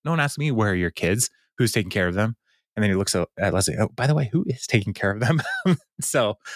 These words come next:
uh, and he's like, "My mom, everything's fine." It's like, "Right. So maybe Leslie doesn't fit your idea of a candidate's wife. Who cares?" Uh, 'cause there isn't, shouldn't be just one right way. And, uh, and so, and then Leslie's like, "Yeah, if you wanna bake a pie, great. If you wanna have a career, great too.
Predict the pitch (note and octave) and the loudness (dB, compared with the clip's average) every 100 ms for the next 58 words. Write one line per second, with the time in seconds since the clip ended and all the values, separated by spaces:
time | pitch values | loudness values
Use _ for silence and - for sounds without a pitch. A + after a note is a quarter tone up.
0 | - _ - A#2 G#2+ A2+ A#2+ G#2 B2+ D#3 | -18 _ -2 0 2 0 0 0 2 2
1 | G#2+ A2 C3 A#2 A#2+ F2 D#2+ F3+ D#3+ D3+ | 2 0 -2 -2 0 0 -2 -6 -2 -2
2 | - E3 D#3 F3 G#3+ G#3+ - - _ _ | -2 -2 0 0 0 0 -2 -8 _ _
3 | _ - D#3 D3+ D3+ - C#3 C#3 - C3+ | _ -4 0 0 0 0 -2 -2 -2 -2
4 | B2+ C3 C3+ C3 B2+ B2 B2 C3 B2+ B2 | 0 0 2 2 0 -4 -4 0 0 0
5 | A#2 A#2+ A#2+ - _ _ _ _ D#3 D3+ | 0 2 0 -4 _ _ _ _ -2 0
6 | A#2+ - - - _ _ B2 A2 G2+ F#2+ | 0 -2 -10 -18 _ _ -2 0 2 0
7 | - _ _ - C3+ B2+ C3 C3 - B2+ | -2 _ _ -4 0 2 0 -2 -2 -2
8 | C3+ B2+ C3 A2+ A2+ A#2 G#2 A2 - G#2 | 0 0 0 0 0 0 2 0 0 0
9 | F#2 D#2 _ _ _ _ _ _ _ A2 | 0 -2 _ _ _ _ _ _ _ -2
10 | G#2 G2 G2 F#2+ F#2 F#2 - A2+ A2+ - | 0 2 2 2 2 0 -2 -2 -2 0
11 | A2+ B2 C#3 D#3 E3+ - G3+ E3 G2 A#2 | -2 0 0 2 0 -2 0 0 2 0
12 | A#2 A2+ D3 D3+ B2+ C3 E3+ - _ _ | 0 0 0 -2 2 0 0 -6 _ _
13 | _ _ A2+ C3+ D3 C#3+ D#3 E3 F3+ - | _ _ -2 0 2 0 0 0 -2 -2
14 | F3+ - A3 F#3+ | 0 2 0 0